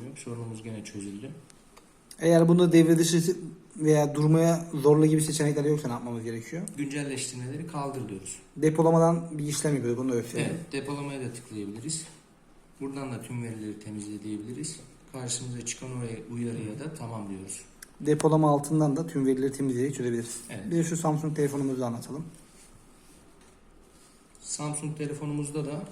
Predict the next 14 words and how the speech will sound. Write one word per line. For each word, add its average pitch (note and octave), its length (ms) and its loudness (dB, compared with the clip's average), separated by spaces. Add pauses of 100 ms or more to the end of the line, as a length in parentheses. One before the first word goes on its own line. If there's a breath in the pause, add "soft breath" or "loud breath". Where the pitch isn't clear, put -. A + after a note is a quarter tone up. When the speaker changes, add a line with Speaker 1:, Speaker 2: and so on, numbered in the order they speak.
(140)
Speaker 1:
gene D3 160 -4
ayarlar G#2+ 440 -6
kısmına - 300 -6
giriyoruz. G#2+ 520 -10 (380)
Benim A#2 220 -14
kendi G#2+ 300 -14
telefonumda G#2+ 480 -14
girdiğim G#2 440 -10
gibi. G#2 160 -10 (200)
Aşağı C3+ 340 -8
indikten C3 400 -10
sonra A#2+ 220 -12
uygulamaları A#2+ 560 -8
tıklıyoruz. D3 460 -6